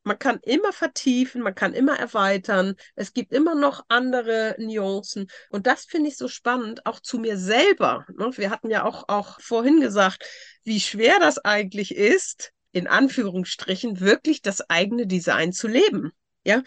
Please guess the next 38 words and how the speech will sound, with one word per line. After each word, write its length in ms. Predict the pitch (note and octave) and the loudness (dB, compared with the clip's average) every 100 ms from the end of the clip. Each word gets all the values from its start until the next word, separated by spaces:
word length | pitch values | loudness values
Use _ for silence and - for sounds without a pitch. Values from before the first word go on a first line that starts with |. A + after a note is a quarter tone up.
| - - | -8 -6
man 240 | A3 C4+ | 2 4
muss 220 | E4 - | 4 0
ja 100 | B3 - | -6 0
erstmal 360 | A#3 - G3+ | 0 0 -6
feststellen, 880 | - - F#3 - - A3+ G#3+ A#3+ F#4+ C5 - - _ | -4 0 0 0 0 2 4 4 2 0 -6 -20 _
man 220 | A#3 A3 | 0 0
muss 180 | G#3+ G3 | -2 -8
es 180 | F#3 - | -6 -4
abgleichen 800 | F#3+ _ A3+ G#3 A3+ B3+ D#4 F#4+ - - - - | -4 _ 2 4 4 2 0 -2 -4 -16 -6 2
und 240 | C4 - _ | 2 0 _
es 240 | C4 - - F#3 - | -4 -4 -12 -16 -6
ist 180 | B3 | 0
ja 80 | C#4+ | 0
dann 240 | G#3+ A3+ B3+ | 2 0 2
immer 260 | C4+ D4 - | 4 4 2
ein 360 | A3+ A#3 A#3+ A#3 - | 0 -2 -4 -8 -14
Spiel 400 | - A#3+ B3 - | -8 0 0 0
aus 220 | A3 - | -2 -4
Gedanken, 480 | G3+ A3 B3 B3+ - | 0 2 2 -2 -4
aus 180 | A3 | -6
Gefühlen, 640 | - F#3+ - B3 B3 A#3+ A3+ | -8 -12 -6 0 2 2 0
aus 540 | - G#3 G#3 G#3 - _ _ | -2 0 0 -2 -10 _ _
mit 220 | A3 B3+ | -4 -2
dem 160 | A#3+ A3+ | 0 0
Leben 340 | A#3 A#3 A3+ | 0 0 2
mitgehen, 800 | A3+ B3 - A#3 A3+ A3+ - G#3 | 2 2 -2 0 2 2 -2 -4
bin 120 | A#3+ | -4
ich 100 | A3+ | -2
im 120 | A#3 | -4
Flow, 300 | - A3 A3 | -4 -2 -2
bin 180 | G#3 A3+ | -2 -4
ich 160 | A3+ - | -4 -4
nicht, 300 | G#3 G#3 - | -4 -4 -4
was 160 | A#3+ | -4
passiert 380 | - C4 B3+ B3+ | -4 -4 -4 -4
mir 100 | A#3+ | -4
von 180 | - B3 - | -4 -4 0
außen 720 | F#3+ F#3+ G3 F3+ - G3+ F#3+ | 4 6 4 0 -4 -2 -4